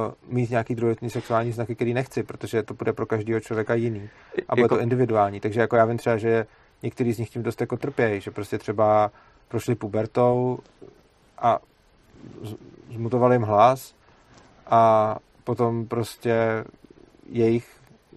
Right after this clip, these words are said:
Speaker 1: nový ženský tělo funguje s ohryskem a starým mužským hlasem a je to pro ně na prd. A nevím třeba, jestli tohle může být pro někoho horší nebo lepší než neplodnost a nechci to,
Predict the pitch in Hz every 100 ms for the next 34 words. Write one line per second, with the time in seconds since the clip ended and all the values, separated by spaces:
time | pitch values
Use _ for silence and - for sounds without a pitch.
0 | 113 - 120 113 123 117 113 - 120 123
1 | 117 - 120 113 120 113 - - - 120
2 | 113 113 - 123 120 123 - _ _ _
3 | _ _ - 117 117 - - 127 120 120
4 | - 120 110 131 117 127 - 110 104 110
5 | - _ _ _ _ - - 117 117 113
6 | - _ _ _ _ - 117 113 120 123
7 | 127 123 107 - - _ _ _ - 120
8 | 120 120 - 120 117 113 127 120 113 110
9 | 127 _ _ _ _ _ - 120 113 117
10 | 127 131 - _ - 113 120 117 - 120
11 | 117 - 117 120 117 117 110 113 - 127
12 | 120 120 113 - - 117 113 117 110 113
13 | 123 - 117 110 - 113 117 110 113